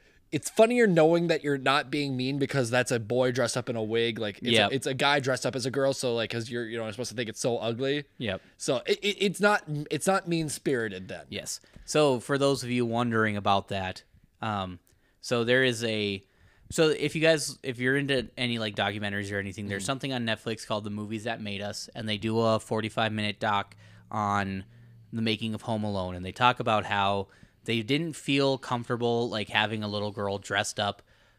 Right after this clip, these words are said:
Speaker 2: um, and, like, basically being called ugly on
Speaker 1: Mm-hmm.
Speaker 2: screen. It would have, you know, demoralized
Speaker 1: Oh,
Speaker 2: her
Speaker 1: yeah,
Speaker 2: and
Speaker 1: it'd
Speaker 2: stuff
Speaker 1: been
Speaker 2: like
Speaker 1: awful.
Speaker 2: that. So it's one of the art director's sons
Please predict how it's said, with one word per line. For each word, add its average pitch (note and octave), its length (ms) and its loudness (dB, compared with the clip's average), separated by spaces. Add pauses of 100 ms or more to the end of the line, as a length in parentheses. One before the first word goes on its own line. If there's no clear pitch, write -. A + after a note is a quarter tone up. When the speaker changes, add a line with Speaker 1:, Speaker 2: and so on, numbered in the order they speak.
(120)
Speaker 2:
um, G2 460 -4 (340)
and, A2+ 140 -2
like, G#2 200 -6 (220)
basically B2 380 0
being G#2+ 180 -2
called A2+ 260 -2
ugly G#2+ 340 -4
on G2+ 180 -4
Speaker 1:
Mm-hmm. A#2 160 -6
Speaker 2:
screen. A#2+ 400 0
It G#2 100 -4
would G2+ 140 -2
have, F#2+ 200 -6
you G#2+ 140 -8
know, F#2 220 -10 (340)
demoralized A2 840 4
Speaker 1:
Oh, - 80 8
Speaker 2:
her - 80 8
Speaker 1:
yeah, A#2 40 6
Speaker 2:
and A#2 100 6
Speaker 1:
it'd G2+ 100 -2
Speaker 2:
stuff G#2+ 100 2
Speaker 1:
been B2+ 80 2
Speaker 2:
like G#2+ 120 2
Speaker 1:
awful. F#2+ 60 -4
Speaker 2:
that. G#2 200 4 (300)
So - 160 -2
it's A2+ 120 -4
one C3+ 100 0
of D3 60 0
the C#3+ 140 2
art C3 260 0
director's C3 560 0
sons G2+ 720 0